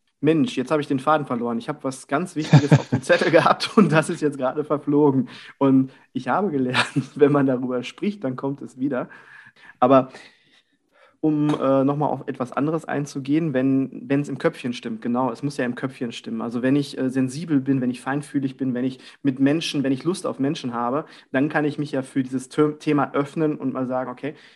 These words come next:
vielleicht ist das ja auch eine Option für mich.“ Und wenn wir jetzt hier einen Gastgeber am Ohr haben, der zuhört und darüber nachdenkt,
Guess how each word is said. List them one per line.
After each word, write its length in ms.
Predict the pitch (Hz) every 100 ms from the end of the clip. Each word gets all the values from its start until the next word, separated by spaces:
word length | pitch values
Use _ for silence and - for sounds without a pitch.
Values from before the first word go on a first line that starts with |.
| _
vielleicht 300 | - 139 143
ist 140 | 143
das 100 | 170
ja 100 | 156
auch 140 | 139 143
eine 80 |
Option 400 | - - - 143
für 160 | 131 139
mich.“ 280 | 139 156 - - -
Und 120 | 131 123
wenn 200 | 135 143
wir 60 |
jetzt 220 | 139 135
hier 520 | - 139 139 135 135 135
einen 400 | 135 131 127 123 _
Gastgeber 800 | 135 156 - 156 151 151 151 147
am 180 | 131 123
Ohr 300 | 139 170 160
haben, 400 | 156 151 160 165 - _ _
der 240 | 135 131 131
zuhört 600 | - 180 151 151 151 147
und 100 | 156
darüber 280 | 123 123 120
nachdenkt, 640 | 123 139 - 151 156